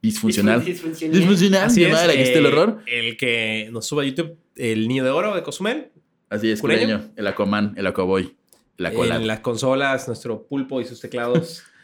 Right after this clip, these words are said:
Speaker 3: El
Speaker 1: Eh,
Speaker 3: negro.
Speaker 1: Daniel, él es el negro que no es negro. Y por supuesto, el ser humano más feliz del planeta Tierra, el señor José Rosado,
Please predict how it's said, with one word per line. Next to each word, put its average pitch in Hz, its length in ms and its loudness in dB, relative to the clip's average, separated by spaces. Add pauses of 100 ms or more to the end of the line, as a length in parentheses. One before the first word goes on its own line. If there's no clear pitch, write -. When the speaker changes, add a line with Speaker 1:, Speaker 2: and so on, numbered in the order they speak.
(300)
Speaker 3:
El 135 120 4
Speaker 1:
Eh, 147 40 6 (120)
Speaker 3:
negro. 196 100 4
Speaker 1:
Daniel, 190 320 6
él 170 100 6
es 170 80 4
el - 60 4
negro 185 280 4
que 156 80 2
no 147 40 2
es 135 60 2
negro. 190 400 2
Y - 100 -2
por 143 160 4
supuesto, 135 440 0
el 120 80 -2
ser 135 160 2
humano 131 260 2
más 123 160 2
feliz 117 160 0
del 113 100 0
planeta 110 220 2
Tierra, 117 260 2
el 113 100 0
señor 110 200 0
José 107 200 0
Rosado, 139 420 0